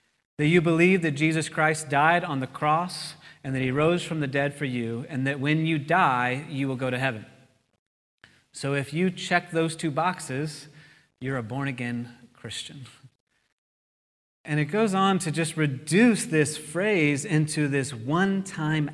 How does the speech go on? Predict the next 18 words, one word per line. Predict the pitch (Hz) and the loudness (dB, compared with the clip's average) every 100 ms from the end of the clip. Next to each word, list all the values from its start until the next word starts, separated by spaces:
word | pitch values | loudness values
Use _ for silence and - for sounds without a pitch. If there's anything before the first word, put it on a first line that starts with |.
| - | -6
act, | 123 107 - - - - _ _ _ _ - | -6 -6 -10 -20 -20 -20 _ _ _ _ -6
this | 139 - | -6 -6
one-time | 120 147 202 202 190 175 | -6 0 0 0 0 0
event. | 156 135 113 - - - _ _ _ _ _ _ - | 2 0 -4 -8 -20 -20 _ _ _ _ _ _ -2
And | 156 170 165 160 | 4 4 2 2
you've | 190 | 2
probably | 220 214 | 4 4
heard | 165 190 214 185 | 4 6 6 6
other | 170 185 | 6 2
people | 180 170 | 0 2
have | 170 160 | 2 2
testimonies | 175 190 - 156 143 131 | -2 -4 -2 -2 0 -2
where | 135 147 | 0 0
it | 143 | 0
is | 135 | 0
this | 151 139 - | 0 -2 -2
sensational | 151 135 - 196 202 - 190 180 | -2 -2 0 0 0 -2 -2 -4
transformation, | - 180 175 - 156 156 151 139 - 110 | -4 -4 -4 -4 -2 0 0 -2 -8 -10